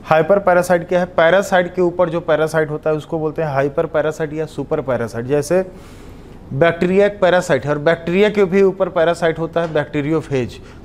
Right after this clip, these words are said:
तो बैक्टीरियोफेज example हो गया हाइपर पैरासाइट का, जो parasite के ऊपर भी parasite हो। और एक हाइपर पैरासाइट है Pasteurella pestis, ये is a parasite on rat flea। रैट फ्ली पैरासाइट है रैट के ऊपर।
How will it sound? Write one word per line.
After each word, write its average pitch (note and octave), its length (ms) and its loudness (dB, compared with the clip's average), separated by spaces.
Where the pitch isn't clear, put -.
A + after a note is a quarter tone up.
तो D#3 60 -4
बैक्टीरियोफेज D#3 580 2
example D3+ 460 0
हो D3+ 100 0
गया D#3+ 140 0
हाइपर C3+ 320 -2
पैरासाइट A2 520 -6
का, G2+ 180 -10
जो E3 80 2
parasite E3+ 560 4
के F3 60 2
ऊपर E3+ 220 2
भी D#3 140 0
parasite A#2 600 -2
हो। A2+ 120 -8
और F3 400 4
एक F3+ 200 2
हाइपर F3 280 2
पैरासाइट D#3+ 640 0
है D#3+ 360 -2
Pasteurella E3+ 680 2
pestis, D3+ 380 -2
ये F#3+ 520 2
is E3+ 100 -4
a G3 120 2
parasite G3 680 2
on F3+ 220 2
rat F3 280 2
flea। D3 320 -8
रैट F3+ 340 0
फ्ली G3 220 -6
पैरासाइट F3+ 580 -2
है F3+ 80 -2
रैट F3 320 -2
के D#3+ 60 -6
ऊपर। A2+ 400 -8